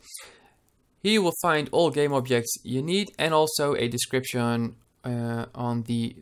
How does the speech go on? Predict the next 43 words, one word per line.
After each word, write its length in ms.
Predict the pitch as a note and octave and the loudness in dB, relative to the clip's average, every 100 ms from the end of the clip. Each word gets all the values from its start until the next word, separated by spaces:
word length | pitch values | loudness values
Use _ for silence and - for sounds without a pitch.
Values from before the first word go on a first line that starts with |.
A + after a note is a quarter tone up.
| - | -10
tutorial, 480 | B2 D3 D#3 E3+ | -8 -2 0 0
what 260 | B2+ B2 B2+ | -2 -6 -6
you 80 | A#2 | -8
will 100 | A#2 | -4
need 240 | B2 A#2 | -2 -2
to 100 | - | -4
do 140 | B2+ B2 | -2 -2
in 140 | A#2 | -4
order 160 | A2+ A#2 | -8 -8
to 80 | - | -10
complete 500 | A2+ A#2 A2 F3 F3 | -10 -10 -10 -12 -6
this. 320 | D3+ D3 D3 - - - - - - - | -4 -2 -4 -14 -20 -18 -16 -18 -18 -2
And 160 | F3+ | 0
you 120 | F#3+ G3 | 2 4
will 140 | F3+ | 2
need 360 | F3 F#3+ G3+ - - | 2 2 2 -2 -12
to, 480 | - E3+ D3 C3 - - - | -4 -2 0 0 -2 -10 -6
uh, 220 | C3 B2+ | -2 -2
create 320 | B2+ D#3+ C3+ | 0 2 2
a 60 | C3 | 2
kinematics 380 | - D3 F#3+ F#3+ | -6 -2 -2 -4
controller, 540 | E3+ E3+ D3+ C#3+ D3 _ _ _ - | -2 0 2 0 -4 _ _ _ 2
add 120 | F#3 | 4
a 40 | |
wheel 160 | D#3+ D#3+ | 4 2
joint 260 | B2 A#2 A2 - | 2 0 -2 -6
to 80 | C#3 | -6
the 120 | - | -4
axis 220 | C#3+ - | -6 -6
object, 560 | - F#3+ E3+ F3 E3+ - _ _ - | -4 -2 0 -2 -2 -14 _ _ -2
add 140 | C#3 | 0
a 60 | C3 | 0
D 120 | A#2+ | -2
C 220 | A#2 - F#3+ | -4 -2 0
motor 260 | C#3+ B2+ - | 0 0 -4
to 80 | |
the 80 | C#3 | -6
motor 300 | F#3 G3+ F#3 | 0 2 2
object, 480 | E3+ D#3 D3+ D3+ - _ _ - - | 0 0 -4 -6 -12 _ _ -20 -6
add 140 | C#3 C3 | 0 2
a 80 | |
beam 260 | A#2+ B2 A#2 | 2 0 0
emitter 400 | A#2 B2 E3 B2 | -2 0 0 -2